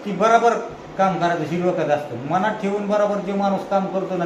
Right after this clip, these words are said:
त्याला माणसाने शंभर टक्के ओळखलं पाहिजे कोणत्या पद्धतीचा माणूस आहे. आता कसं असतं भावानं बहिणीनं, सोशल मीडिया आहे, भरपूर लोक भेटतात दाजीला, अशी काय तशी काय,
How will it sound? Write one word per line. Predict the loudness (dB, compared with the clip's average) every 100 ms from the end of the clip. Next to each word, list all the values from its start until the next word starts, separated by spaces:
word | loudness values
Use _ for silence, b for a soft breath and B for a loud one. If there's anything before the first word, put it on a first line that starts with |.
| 0
त्याला | 0
माणसाने | 0 -2 -2 -6 -4
शंभर | -2 -2
टक्के | -2 -2
ओळखलं | -2 -2 -6
पाहिजे | -10 -12 -12 -16 -18 -18 -18 -12 -2
कोणत्या | -2 0 -2
पद्धतीचा | -2 -2 -6 -8
माणूस | -8 -8
आहे. | -12 -16 -16 -14 -12 -10 -10 -8 -6
आता | -6
कसं | -6 -4
असतं | -2 0 4
भावानं | 4 4 0
बहिणीनं, | -2 -2
सोशल | -4 -4 -2 -4
मीडिया | -2 0
आहे, | 0 0 -4 -8 -14 -16 -16 -16 -8
भरपूर | 0 0 0 0 0
लोक | 0 0 0 4 4 4 2 2
भेटतात | 0 0 2
दाजीला, | 2 2 0 -2 -2 -8 -6
अशी | -6 -4
काय | -2 -2
तशी | -2 -4
काय, | -2 -2